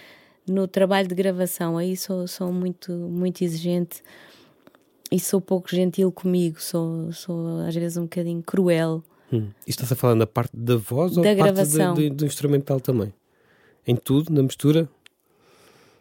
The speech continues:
Speaker 1: Eu gosto de acompanhar tudo e os
Speaker 2: Hum.
Speaker 1: processos todos. Mas na,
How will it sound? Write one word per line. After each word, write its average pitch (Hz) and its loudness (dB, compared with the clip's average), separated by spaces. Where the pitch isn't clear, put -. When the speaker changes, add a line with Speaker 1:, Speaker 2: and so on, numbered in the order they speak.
Speaker 1:
Eu 180 6
gosto 190 4
de 180 2
acompanhar 185 0
tudo 175 -2
e 165 0
os 131 6
Speaker 2:
Hum. 117 6
Speaker 1:
processos 135 0
todos. - -4
Mas 165 0
na, 165 0